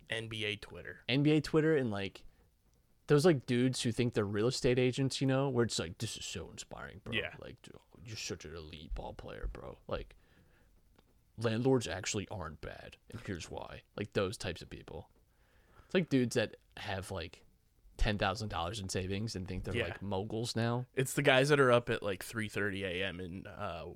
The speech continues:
Speaker 1: Worldwide Wobs, like, Radio Roulette live stream. <laughs>
Speaker 2: These t-,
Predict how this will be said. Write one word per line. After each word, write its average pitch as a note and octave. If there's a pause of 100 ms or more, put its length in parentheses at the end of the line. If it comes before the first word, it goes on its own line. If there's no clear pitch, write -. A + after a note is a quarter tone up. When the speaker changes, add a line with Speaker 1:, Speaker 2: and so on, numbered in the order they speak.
Speaker 1:
Worldwide G2+
Wobs, E2
like, - (200)
Radio G#2+
Roulette E2 (100)
live -
stream. - (320)
<laughs> -
Speaker 2:
These -
t-, -